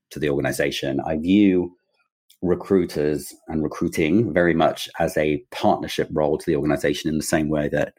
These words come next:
H R should be a partnership role. And part of being a great partner to the organization is, A, understanding what the organization needs us to do, what's the,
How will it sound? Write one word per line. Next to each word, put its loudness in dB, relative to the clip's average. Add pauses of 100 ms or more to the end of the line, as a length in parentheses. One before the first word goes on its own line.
(240)
H -2
R 4
should -4
be 0
a 0
partnership 0
role. 0 (480)
And 2
part 6
of -14
being 6
a 4
great 2
partner 2
to -2
the 2
organization 2
is, -2 (500)
A, 6
understanding 4
what 2
the 0
organization 0
needs -2
us -4
to -10
do, 0
what's -2
the, -2